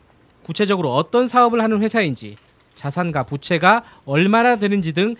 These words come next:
기본적인 정보조차 알 수 없다는 겁니다. 법인 등기부 등본을 떼봤습니다. 회사 주소와 목적,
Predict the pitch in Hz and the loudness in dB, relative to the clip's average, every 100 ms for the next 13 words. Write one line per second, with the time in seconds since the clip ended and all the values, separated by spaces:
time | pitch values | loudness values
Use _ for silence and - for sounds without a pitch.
0 | _ _ - 175 220 233 220 220 254 202 | _ _ -8 -2 0 0 -2 -2 -4 -4
1 | 196 196 185 - 185 139 160 - 220 147 | -4 -4 -4 -2 -2 0 -2 -6 -4 -4
2 | 143 - 185 202 170 117 104 113 _ _ | -4 -6 -4 -4 -6 -8 -14 -20 _ _
3 | _ _ _ _ _ _ _ _ 160 196 | _ _ _ _ _ _ _ _ -6 -4
4 | 156 175 190 226 226 214 214 226 233 220 | -4 -4 -6 -6 -4 0 0 0 0 -2
5 | 202 156 123 104 110 _ _ _ _ _ | -2 -6 -10 -10 -14 _ _ _ _ _
6 | _ _ _ _ _ 208 208 165 165 151 | _ _ _ _ _ -10 -6 -8 -8 -6
7 | 180 175 143 - - 113 - | -2 -2 -2 -8 -4 -4 -6